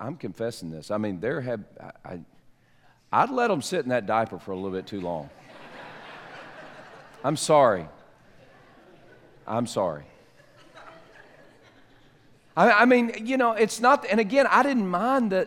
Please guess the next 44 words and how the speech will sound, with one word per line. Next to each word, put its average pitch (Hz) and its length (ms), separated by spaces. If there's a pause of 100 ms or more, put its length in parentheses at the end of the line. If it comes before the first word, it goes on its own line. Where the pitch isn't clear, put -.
I 185 120
didn't 254 180
mind 202 280
the 208 60
dirty, 208 300
I 226 140
just - 240
didn't 226 160
wanna 196 180
have 185 160
to - 160 (680)
go 151 140
out 220 160
and 165 80
buy 208 160
some 196 220
more. 254 320
You 202 120
know 233 120
what 262 120
I'm 277 100
saying? 277 420
I 269 60
mean, 269 160
they 262 80
were 302 120
expensive. - 720 (2500)
But, - 160
you 294 80
know, 233 100
that's 226 240
wrong. 160 600 (1300)
I - 60
mean, 269 160
how 269 220
wrong 285 340
is 240 140
that 202 400
for 202 100
me 247 360
to 190 120
let 214 180
my 202 160
dirty, 233 540